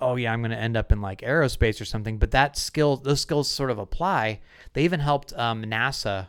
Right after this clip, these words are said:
with one of their simulators. Like, nasa came to them, they're like, "Hey, can you help us, uh, set this, this part of the seat up or whatever?" So,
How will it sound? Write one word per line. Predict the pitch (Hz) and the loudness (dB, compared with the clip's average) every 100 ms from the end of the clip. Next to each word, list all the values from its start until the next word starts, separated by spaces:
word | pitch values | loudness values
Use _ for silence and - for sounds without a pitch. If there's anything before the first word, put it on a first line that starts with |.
| - | -8
with | 110 | -4
one | 120 113 | -2 -2
of | |
their | 104 | -4
simulators. | - 123 110 95 92 92 | -4 -4 -4 -6 -8 -6
Like, | 107 101 | -6 -4
nasa | 110 110 - - | -4 -4 -4 -8
came | 117 | -6
to | 107 | -6
them, | 107 104 | -6 -6
they're | 95 | -6
like, | 95 | -8
"Hey, | 113 | -8
can | 113 113 | -8 -8
you | |
help | 104 - | -8 -6
us, | 98 - - - - _ | -8 -10 -16 -20 -20 _
uh, | 110 104 | -6 -6
set | 98 123 - | -6 -6 -6
this, | 107 - - 156 | -6 -8 -12 -14
this | 113 - - | -10 -8 -4
part | - 117 | 0 0
of | 104 | -2
the | |
seat | 95 - 113 | -6 -4 -2
up | 104 104 | 0 2
or | 98 | 2
whatever?" | 101 101 101 98 | 2 -4 -4 -6
So, | - 107 | -2 0